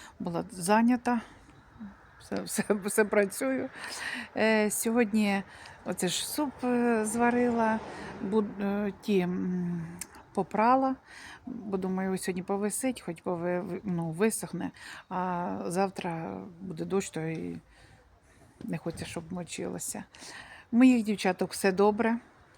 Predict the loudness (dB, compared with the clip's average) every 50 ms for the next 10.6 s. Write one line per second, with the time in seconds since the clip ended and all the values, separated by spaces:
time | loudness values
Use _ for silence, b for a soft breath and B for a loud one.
0 | _ _ _ _ _ _ _ -20 -20 -20 _ _ -20 _ _ _ -20 _ -20 -20
1 | -20 _ -12 -12 -8 -6 -6 -4 -4 -4 -4 -4 -4 -6 -6 -8 -10 -16 -20 -20
2 | -20 -20 -20 -20 -20 -6 -2 -2 2 4 4 4 6 8 6 6 6 2 -2 B
3 | B B B B B B B 0 4 4 4 4 6 8 8 8 8 6 6 6
4 | 4 4 0 B B B B B B B B B B B B -16 -12 -8 2 6
5 | 8 8 8 8 6 6 6 6 6 6 6 6 6 4 4 4 2 0 2 2
6 | 2 2 2 2 2 4 4 2 4 4 4 6 6 4 4 2 0 -2 -2 -4
7 | -4 -6 -6 -6 -6 -6 -6 -6 -8 -8 -8 -10 -10 -12 -12 -12 -12 -10 -6 -4
8 | 0 2 2 2 2 2 4 6 6 6 4 0 -6 -6 -8 -10 -10 -14 -16 -14
9 | -14 -14 -14 -14 -14 -14 -16 -16 -16 -16 -16 -12 -4 -4 -2 -2 -2 0 0 2
10 | 4 6 4 4 4 4 0 -4 -2 -6 -6 -6